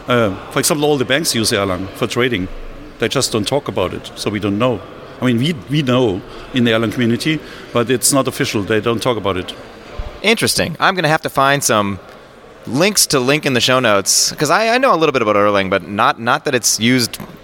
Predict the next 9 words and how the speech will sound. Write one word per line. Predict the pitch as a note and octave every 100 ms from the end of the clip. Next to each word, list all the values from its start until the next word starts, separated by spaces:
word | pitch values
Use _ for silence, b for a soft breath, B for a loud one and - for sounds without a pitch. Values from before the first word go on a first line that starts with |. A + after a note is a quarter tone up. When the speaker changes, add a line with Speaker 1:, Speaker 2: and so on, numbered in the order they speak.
| -
Speaker 2:
globally | G#2 B2 C#3 C3+
around | A#2 A#2
the | G2+
world. | A2 G2 F2+ - B B B B
Last | D#3 G3+
thing | G3
I'll | D#3+
ask: | D3+ D3 - - B2+
uh, | A#2+ A2+